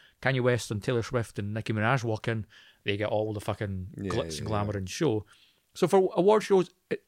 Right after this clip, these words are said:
Speaker 1: a lot of it is, oh, Jimmy Fallon, Oscar host.
Speaker 2: Who, Jimmy Fallon? I reckon he'll do it. Jimmy Fallon loves it.
Speaker 1: What, this year?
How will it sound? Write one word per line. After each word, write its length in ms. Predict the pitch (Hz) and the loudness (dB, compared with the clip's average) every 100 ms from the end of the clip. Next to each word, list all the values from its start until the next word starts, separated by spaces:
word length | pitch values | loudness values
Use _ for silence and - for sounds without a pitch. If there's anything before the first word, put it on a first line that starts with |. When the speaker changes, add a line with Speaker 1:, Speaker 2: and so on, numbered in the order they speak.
| _ - | _ -4
Speaker 1:
a 80 | 151 | 2
lot 180 | 151 156 | 4 2
of 100 | 135 | 0
it 100 | 127 | -2
is, 160 | 123 - | -4 -6
oh, 160 | 127 - - - - | -10 -10 -20 -20 -8
Jimmy 180 | 117 117 | -4 -4
Fallon, 400 | 117 110 113 104 - - | -4 -4 -6 -8 -12 -10
Oscar 300 | 113 - 135 | -10 -6 -6
host. 180 | 131 123 - 127 113 - - - _ _ _ _ _ - - - - _ | -6 -8 -16 -20 -20 -20 -20 -20 _ _ _ _ _ -20 -20 -20 -20 _
Speaker 2:
Who, 100 | 123 | -8
Jimmy 220 | 107 113 | -4 -2
Fallon? 420 | 104 113 120 82 87 _ - - - _ _ _ _ - | -2 -2 -4 -6 -12 _ -20 -20 -20 _ _ _ _ -10
I 120 | 117 | -6
reckon 200 | 101 90 | -4 -6
he'll 100 | 85 | -12
do 100 | - | -12
it. 220 | 87 78 - | -12 -12 -12
Jimmy 160 | - 135 | -6 -4
Fallon 280 | 104 85 82 | -4 -8 -8
loves 220 | 85 82 | -10 -8
it. 160 | 82 | -6
Speaker 1:
What, 260 | - 120 - | -2 -2 -2
this 240 | 123 - | -6 -4
year? 180 | 233 160 | -4 -4